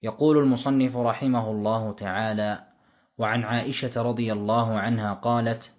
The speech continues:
قال رسول الله صلى الله عليه وسلم: الرحم معلقة بالعرش تقول: "من وصلني وصله الله، ومن قطعني قطعه الله." متفق عليه.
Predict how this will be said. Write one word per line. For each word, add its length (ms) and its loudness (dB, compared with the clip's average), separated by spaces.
قال 280 4
رسول 360 -2
الله 480 -2
صلى 280 -6
الله 440 0
عليه 440 -2
وسلم: 760 -2
الرحم 840 0
معلقة 800 -2
بالعرش 680 -4
تقول: 840 -2
"من 220 0
وصلني 920 -2
وصله 580 -4
الله، 440 -4
ومن 280 -4
قطعني 720 -2
قطعه 600 -2
الله." 400 -4
متفق 520 -4
عليه. 600 -2